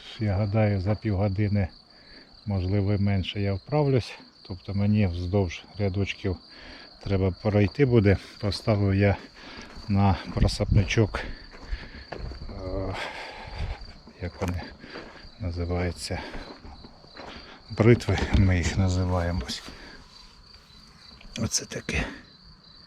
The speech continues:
Це заводського виконання вісімдесят дев'ятого, мабуть,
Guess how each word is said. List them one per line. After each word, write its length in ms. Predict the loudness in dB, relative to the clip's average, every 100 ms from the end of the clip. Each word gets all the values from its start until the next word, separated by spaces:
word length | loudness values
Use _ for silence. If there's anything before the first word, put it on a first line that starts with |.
| -20 -20 -20 -6
Це 140 | 0
заводського 640 | 6 6 6 2 -2 0
виконання 720 | 2 0 0 4 8 10 10 8 -2 -16 -12 -10 -8 -8 -10 -10 -14 -18 -20 -20 -6
вісімдесят 640 | -2 0 -2 -2 -2 -2 0
дев'ятого, 520 | 2 2 0 0 2
мабуть, 440 | 2 4 4 4